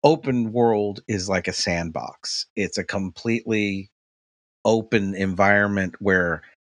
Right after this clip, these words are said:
the things to do are placed there, but how you get there, when you get there, that's all up to you. So it gives you a lot of area to explore and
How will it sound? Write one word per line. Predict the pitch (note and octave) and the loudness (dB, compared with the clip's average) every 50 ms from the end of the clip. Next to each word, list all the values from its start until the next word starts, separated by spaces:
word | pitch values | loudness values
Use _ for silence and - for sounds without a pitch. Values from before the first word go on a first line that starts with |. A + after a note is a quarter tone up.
| _ - | _ -8
the | F#2+ | -8
things | - - C3 A#2+ A#2 A2+ G2+ - | -2 2 2 2 4 2 0 -2
to | - G#2 | -4 -2
do | F#2 G2 A2 A2+ G#2+ | 0 2 2 2 2
are | G2+ F2+ | 0 -2
placed | - - - B2 C3+ C3 - - - | -2 0 2 2 2 2 0 0 0
there, | G2 F2+ F2 E2+ | 0 0 0 0
but | D2 - - | -2 0 2
how | - - C3 C3 | 4 4 4 4
you | C#3+ C#3 B2 A#2+ | 4 2 0 -2
get | A2+ - A#2 A2+ - - | 0 0 0 0 2 2
there, | A2 G#2 G#2 G#2 G#2 G#2 G#2 | 2 4 4 4 4 2 2
when | G2 F#2 G#2 G#2+ G#2+ G#2 | 0 0 0 0 0 0
you | G#2 G2+ F#2 | -2 -2 -2
get | - G2 F#2 F2+ - | -2 -2 -2 -2 -2
there, | - F2+ F#2 F#2 F#2 F2+ F2 F2 F2+ F2 - _ _ _ _ _ _ _ _ _ _ | -4 -2 -2 -2 -2 -2 -2 -4 -4 -6 -10 _ _ _ _ _ _ _ _ _ _
that's | - F#2 F#2 - - | -2 -2 0 2 4
all | G2+ F2+ F2 F2 | 4 4 2 0
up | D#2 - - | -2 -6 -8
to | - D#2+ | -8 -8
you. | C#2+ A1+ G1+ - - _ _ _ _ _ _ _ _ _ _ _ _ _ _ _ _ _ _ _ _ _ _ _ | -8 -8 -10 -14 -18 _ _ _ _ _ _ _ _ _ _ _ _ _ _ _ _ _ _ _ _ _ _ _
So | - - A#2 | -2 2 4
it | G#2+ G2+ G2+ G#2 F2+ | 4 4 2 0 2
gives | F#2 A#2+ A2 G#2 A2+ | 2 2 2 4 2
you | A2+ G#2 | 2 2
a | |
lot | G2+ G2+ G2+ G2+ G2+ G2+ | 2 4 4 4 4 4
of | G2 | 2
area | F2+ F#2+ G2 G2 F2+ F2+ | 2 2 2 2 0 0
to | F2 F2 D#2+ | -2 -4 -6
explore | D#2 - - - - - A2+ G2+ G2 G2 F#2 F#2 F#2 F2+ F2+ F2+ | -4 -4 -2 -4 -2 -4 -4 -2 0 0 0 0 0 0 -2 -2
and | E2+ E2 D#2+ D2+ D2 D2+ | -4 -4 -6 -8 -12 -14